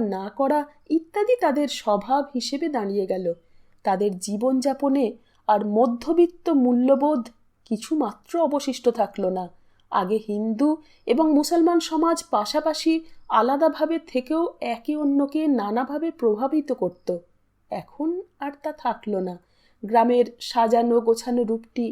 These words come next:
একেবারেই নষ্ট হয়ে গেল। মুসলমান গ্রামগুলোতে কিছুকাল তা যদিও খানিকটা ছিল,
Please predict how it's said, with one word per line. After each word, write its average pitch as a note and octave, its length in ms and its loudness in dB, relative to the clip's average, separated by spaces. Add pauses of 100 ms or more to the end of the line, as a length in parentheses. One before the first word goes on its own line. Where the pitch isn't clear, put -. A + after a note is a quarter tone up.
(140)
একেবারেই G#3 460 -4
নষ্ট A#3+ 340 -10
হয়ে B3 220 2
গেল। A3+ 180 0 (600)
মুসলমান F#4 520 4
গ্রামগুলোতে C#4+ 640 4
কিছুকাল D#4+ 580 -2
তা D#4 180 -4
যদিও A3+ 460 0
খানিকটা E4+ 460 -4
ছিল, B3 260 -2